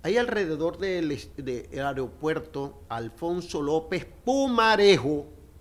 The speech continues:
unos árboles y usted iba a esperar a alguien en el aeropuerto que te cobran el parqueo por lo que sea.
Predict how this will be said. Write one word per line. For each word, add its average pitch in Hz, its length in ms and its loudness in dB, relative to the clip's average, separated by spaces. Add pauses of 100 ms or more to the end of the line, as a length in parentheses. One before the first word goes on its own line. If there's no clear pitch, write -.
(1500)
unos 180 280 -2
árboles 190 420 2
y 135 280 -6 (160)
usted 170 240 -4
iba 196 100 0
a 185 40 0
esperar 185 440 4
a 185 140 4
alguien 190 260 0
en 190 60 0
el 190 80 0
aeropuerto 190 800 -4 (120)
que 185 200 4
te - 260 -2
cobran 208 500 4
el 202 140 2
parqueo 196 540 2
por 196 120 -2
lo 190 200 0
que 190 100 -2
sea. 180 480 -2